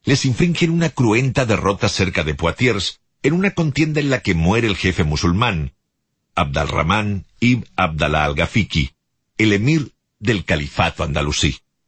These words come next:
Esta capitulación logra frenar el avance de los aires islámicos que tanto alarmaban y preocupaban al cristianismo. Ya en el setecientos treinta y nueve,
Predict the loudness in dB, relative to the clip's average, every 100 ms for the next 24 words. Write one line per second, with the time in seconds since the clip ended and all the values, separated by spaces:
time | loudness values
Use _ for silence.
0 | _ _ _ _ _ _ _ _ _ 0
1 | 0 0 0 0 0 0 2 0 2 2
2 | 2 0 0 2 2 2 0 0 -2 0
3 | -2 0 0 0 0 0 0 -2 -2 0
4 | 0 0 -2 -4 -2 -2 0 0 0 0
5 | 0 0 0 2 0 -2 0 -2 -2 -2
6 | -2 0 -4 -4 -4 -2 0 0 0 -2
7 | -4 _ _ _ _ _ _ -2 2 2
8 | 2 0 0 0 0 0 0 0 0 0
9 | 0 2 0